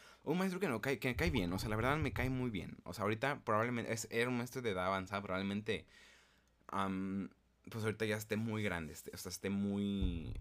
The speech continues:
de, de una edad muy avanzada. Un saludo a ese maestro. Porque, o sea, fue como que, comple-, o sea, la diferencia así completa, a-, así diferencia abismal, porque era como de,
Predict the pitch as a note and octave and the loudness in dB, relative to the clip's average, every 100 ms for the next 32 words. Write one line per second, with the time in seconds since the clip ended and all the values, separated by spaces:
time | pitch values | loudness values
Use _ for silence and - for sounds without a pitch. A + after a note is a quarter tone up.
0 | - F2 F2 F2 F#2 F#2+ G#2 G2 G2+ F#2+ | -6 -4 -4 -2 0 2 2 0 0 0
1 | F#2+ E2+ E2 - E2 D#2+ - - F#2+ G#2 | -2 -4 -6 -12 -14 -16 -14 -10 -6 -2
2 | F2+ D#2+ E2 _ - - E2 G2 F2+ E2+ | -2 -4 -12 _ -18 -10 -8 -6 -6 -6
3 | F2+ - - G#2+ _ - - _ _ A2 | -8 -12 -18 -18 _ -20 -20 _ _ -2
4 | A2+ A2 - G#2+ G#2 G2+ - G#2+ A2+ G2+ | -2 -6 -6 -4 -2 -4 -2 -4 -4 -4
5 | F#2+ F#2+ - G#2+ B2 B2+ - - G2 F#2 | -4 -4 -4 -4 -4 -6 -10 -8 -8 -4
6 | F2 G2+ F#2+ F#2 G2 G#2 G2 G2+ G#2 A#2 | -4 -2 -2 -2 -4 -4 -4 -4 -4 -6
7 | A#2 - _ F#2+ G#2+ G2 F#2 F#2 F#2+ F#2+ | -8 -12 _ -10 -10 -8 -6 -6 -2 0
8 | F2+ E2+ E2 - F#2 E2+ F2 - F2 F2 | -2 -2 -4 -2 -4 -4 -6 -6 -6 -4
9 | F2+ A2 G#2+ F2 F2+ F2+ F2 F2 G2 G2+ | -6 -4 -4 -4 -4 -4 -4 -4 -2 -2
10 | F#2+ E2+ - | -2 -6 -8